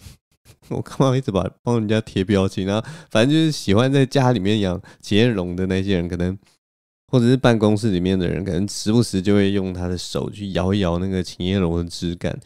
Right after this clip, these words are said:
有点像是把那个什么啊，之前不是有讲过什么把鳗鱼跟螃蟹养在一起，在那个货车上，然后可以提高他们的存活率之类的。我不知道是不是鳗鱼跟螃蟹，我那个印象已经有一点，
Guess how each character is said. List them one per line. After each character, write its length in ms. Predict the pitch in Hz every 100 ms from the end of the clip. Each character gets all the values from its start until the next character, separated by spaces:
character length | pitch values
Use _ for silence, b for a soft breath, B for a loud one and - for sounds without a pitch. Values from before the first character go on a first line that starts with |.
| B B
有 100 | 147
点 140 | 180 135
像 160 | 147
是 60 | 151
把 220 | 131 90
那 100 | 90
个 160 | 113 104
什 140 | -
么 100 | 50
啊， 180 | 73 80
之 160 | -
前 220 | 117 101 90
不 60 |
是 80 | 92
有 100 | 101 90
讲 260 | - 87
过 200 | 90 104
什 120 | 95 82
么 80 | -
把 260 | - - -
鳗 180 | 131 98
鱼 240 | 90 87 95
跟 480 | 98 98 101 101 101
螃 260 | 95 90
蟹 320 | 92 120 98
养 220 | 85 82 92
在 140 | 98
一 120 | 101
起， 320 | 95 82 76 - _ _
在 160 | 107 101
那 80 |
个 120 | 101 92
货 200 | 107 95
车 200 | 98 92
上， 200 | 98 87
然 100 | 87
后 80 | 92
可 100 | 95
以 180 | 85 - b b b b b
提 200 | - 107
高 240 | 107 110 113
他 140 | 104
们 180 | 101 92
的 400 | 92 90 87 85
存 260 | - 92
活 220 | 104 92 90
率 220 | 104 92
之 240 | - 90
类 140 | 87 85
的。 100 | 87
我 80 |
不 100 | 98
知 60 | 120
道 120 | 120
是 80 | 117
不 60 | 120
是 60 |
鳗 200 | 120 113
鱼 200 | 90 85
跟 180 | 95 92
螃 240 | 101 82
蟹， 180 | 87 95
我 120 | 85
那 100 | 87
个 240 | 95 85 82
印 200 | 90 110
象 220 | 98 98
已 40 | 82
经 140 | 95
有 160 | 98 87
一 40 |
点， 200 | 85 82